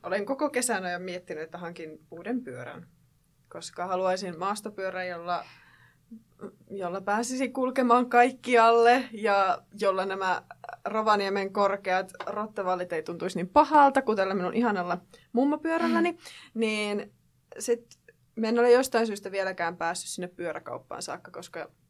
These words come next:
Speaker 1: tuntuu pahalta käyttää niin paljon rahaa pyörään. Ja katoin sit torista,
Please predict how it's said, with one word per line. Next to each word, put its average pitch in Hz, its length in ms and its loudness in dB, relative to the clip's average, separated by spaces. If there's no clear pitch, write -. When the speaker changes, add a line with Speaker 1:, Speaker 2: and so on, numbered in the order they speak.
Speaker 1:
tuntuu 175 320 -10
pahalta 180 340 -8
käyttää 175 360 -6
niin 180 140 -10
paljon 185 220 -4
rahaa 208 360 -2
pyörään. 262 640 -2
Ja 226 120 -2
katoin 240 320 2
sit 254 200 -10
torista, 202 600 -4